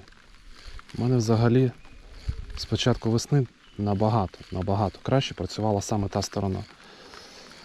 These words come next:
Але ось заме-, саме зараз там дуже сильно піднялась трава і ловити там просто неможливо. Я намагався, я просто проводку роблю максимально швидку, чіпляю максимально маленький грузик,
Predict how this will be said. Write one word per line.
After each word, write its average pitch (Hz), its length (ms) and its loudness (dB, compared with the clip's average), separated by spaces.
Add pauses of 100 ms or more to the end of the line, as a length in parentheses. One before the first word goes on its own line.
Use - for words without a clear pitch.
(180)
Але 110 280 6
ось 117 140 6
заме-, 113 440 2
саме 113 340 2
зараз 127 600 2 (400)
там 101 180 0
дуже 104 300 4
сильно 92 320 -2
піднялась 98 400 0
трава 120 360 2
і 92 60 0
ловити 92 340 2
там 90 120 -2
просто - 400 2
неможливо. 90 480 -6
Я 98 120 0
намагався, 117 600 2 (680)
я 92 520 2 (480)
просто 104 340 2
проводку 101 680 0
роблю 104 220 0
максимально 110 500 2
швидку, 156 480 0 (220)
чіпляю 98 540 2 (680)
максимально 107 540 2
маленький 101 440 2
грузик, 127 340 4